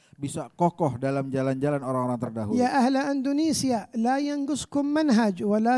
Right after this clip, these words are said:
Speaker 2: ينقصكم طريقة، ولا ينقصكم سلف. الحمد لله معكم كل ذلك.
Speaker 1: Alhamdulillah kita orang-orang Indonesia, kita nggak kekurangan para salafus saleh, manhaj,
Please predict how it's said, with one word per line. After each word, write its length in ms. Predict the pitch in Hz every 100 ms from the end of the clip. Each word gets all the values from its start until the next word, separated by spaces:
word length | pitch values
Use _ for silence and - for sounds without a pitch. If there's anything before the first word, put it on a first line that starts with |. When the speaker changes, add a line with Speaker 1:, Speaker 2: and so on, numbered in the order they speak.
| 269
Speaker 2:
ينقصكم 640 | 269 254 269 - 277 269
طريقة، 560 | 285 285 294 247 214 190
ولا 320 | 196 202 247
ينقصكم 560 | 269 262 269 220 - 262
سلف. 400 | 269 277 294 -
الحمد 320 | 240 277 277 254
لله 480 | 254 254 277 262
معكم 480 | 247 277 277 - 269
كل 320 | 320 311 285
ذلك. 480 | 269 262 190 175 - - _ _ _ -
Speaker 1:
Alhamdulillah 720 | 147 139 196 196 202 196 180 160
kita 160 | 180 190
orang-orang 560 | 180 180 180 175 170
Indonesia, 560 | 165 180 202 175 170 214 - _
kita 240 | - 202 214
nggak 320 | 202 165 185
kekurangan 560 | 180 180 190 190 170
para 240 | 147 160 165
salafus 480 | 170 170 160 165 -
saleh, 400 | 160 151 143 127 _ _
manhaj, 880 | 127 151 175 185 147 135 139 -